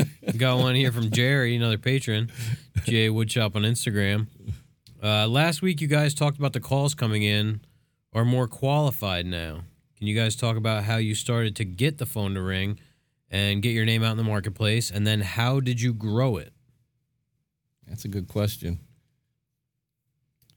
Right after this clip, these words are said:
Speaker 2: Well, for us, we called, uh, engine braking.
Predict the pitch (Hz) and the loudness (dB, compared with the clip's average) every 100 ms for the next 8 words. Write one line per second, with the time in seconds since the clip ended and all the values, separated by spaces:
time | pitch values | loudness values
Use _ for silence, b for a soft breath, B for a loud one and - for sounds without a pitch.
0 | _ _ _ 113 131 135 - _ _ _ | _ _ _ -2 0 -2 -6 _ _ _
1 | _ _ _ _ _ _ _ _ _ _ | _ _ _ _ _ _ _ _ _ _
2 | _ _ _ - 120 147 180 135 - - | _ _ _ -2 0 4 4 2 0 -6
3 | - - - _ _ - - 131 117 - | -12 -20 -20 _ _ -10 2 2 2 2
4 | 135 143 135 120 107 - - - - - | 4 4 4 2 -2 -10 -18 -20 -20 -20
5 | - - - - - - - - - _ | -20 -20 -20 -20 -20 -20 -20 -20 -20 _
6 | _ _ 101 95 90 127 113 80 82 78 | _ _ -4 -2 0 0 0 -2 -2 -2
7 | 82 | -4